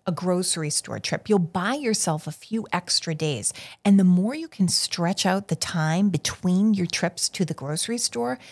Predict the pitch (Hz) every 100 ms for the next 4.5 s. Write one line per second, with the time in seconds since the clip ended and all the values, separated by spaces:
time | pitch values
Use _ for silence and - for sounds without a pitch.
0 | - _ 208 170 185 208 190 185 - 165
1 | 165 160 151 147 - 175 156 156 - 151
2 | 151 160 185 156 143 123 - 175 - _
3 | _ - 214 185 143 139 107 - 165 156
4 | 156 160 151 143 -